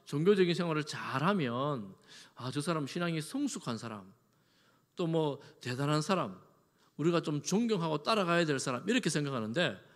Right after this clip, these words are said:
할례나 무할례나 똑같다. 똑같다는 것보다 더 심하게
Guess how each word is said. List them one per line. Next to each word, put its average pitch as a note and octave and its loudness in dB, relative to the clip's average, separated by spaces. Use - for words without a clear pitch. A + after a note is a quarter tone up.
할례나 F3 0
무할례나 B2+ -6
똑같다. E3 -2
똑같다는 G3 2
것보다 D#3 2
더 - -2
심하게 E3 4